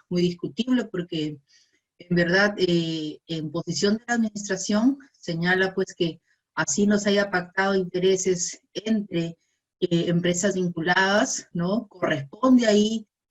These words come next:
que se considere, eh, en función, pues, al valor de mercado, y eso estamos hablando de las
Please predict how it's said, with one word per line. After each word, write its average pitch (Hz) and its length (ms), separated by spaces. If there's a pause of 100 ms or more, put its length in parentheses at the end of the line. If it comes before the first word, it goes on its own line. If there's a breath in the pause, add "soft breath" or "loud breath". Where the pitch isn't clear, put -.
(140)
que 208 420
se 185 240
considere, 190 1040
eh, 156 480
en 208 220
función, 190 800 (260)
pues, - 340 (360 soft breath)
al 185 200
valor 180 280
de 175 100
mercado, 170 420
y 165 100
eso 170 140
estamos 170 320
hablando 165 360
de 160 140
las 151 120